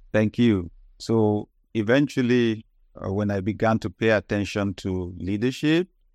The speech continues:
many years ago, I actually saw a big gap. The fact that although many people occupy leadership positions, not many people have leadership skills. Not many people have actually been taught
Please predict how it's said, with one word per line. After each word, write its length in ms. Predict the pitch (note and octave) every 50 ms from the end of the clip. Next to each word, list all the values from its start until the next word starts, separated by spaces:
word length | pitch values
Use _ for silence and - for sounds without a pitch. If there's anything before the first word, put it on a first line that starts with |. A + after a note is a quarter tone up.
| _ -
many 260 | - G#2 B2 C#3+ D3
years 260 | C#3 A#2+ A2 G#2 F#2+ G#2+
ago, 460 | G#2+ G2 G#2 G#2+ G2+ F2+ F2 F#2+ - _ _ _ _ _ _ _ -
I 160 | - A2 G#2
actually 680 | G2+ A2 A#2 - - - A#2 A2+ A2+ A2+ G#2+ G2+ G2+ - _ _ _ _ _ -
saw 300 | - - - - C3 A#2+
a 140 | A2+ G#2 G2+
big 440 | F#2+ F#2 F2+ E2+ A2+ A#2+ A2+ G2 E2+ - _
gap. 300 | - A2+ F#2+ D#2 - - - _ -
The 100 | G#2 F#2+
fact 400 | - - A#2 A2+ A2 - - A#2+ A2
that 320 | A2 G#2 G2+ G2 G2 F#2+ - _ _ _ _ _
although 340 | - A2 A2+ B2+ C3 E3 F#3+
many 260 | G#3 G#3 G3+ G3+ G3+
people 320 | G3+ F3+ E3 D#3+ D#3 D#3 D3
occupy 680 | - A2 - - A#2 - - G#2+ G#2+ G#2+ G#2+ G#2 G#2+ G#2+ - _ _ _ _ _ _
leadership 440 | - G#2 G#2+ G#2 G#2 - A2+ G#2+ - -
positions, 680 | F#2 E2+ - A#2 A2+ - G#2 F#2+ F2 F2+ - - - _ _ _ _ _
not 380 | - G#2 A2 B2 C#3 C#3 - A#2+
many 260 | A2 A2 G#2+ A2 G#2+
people 420 | G2 - G2+ - G2+ G2+ G2+ F#2+ - -
have 280 | G2+ G2 G2 F#2+ F#2 F2+ - _ _ _ _ _ -
leadership 440 | G2 A2+ A2+ A#2 A2 - A2 F2+
skills. 360 | - - - G#2 F#2+ F2 - -
Not 200 | A#2+ C#3 C3 B2+
many 220 | A#2+ A#2 A#2+ A#2+
people 260 | - A#2 G#2 - - G2+
have 140 | F#2 F2
actually 380 | G2+ G2 - - - G#2 G2+ G2+
been 280 | F#2+ F#2+ F#2 F2+ F2+ - _
taught 460 | - - - - - - - - -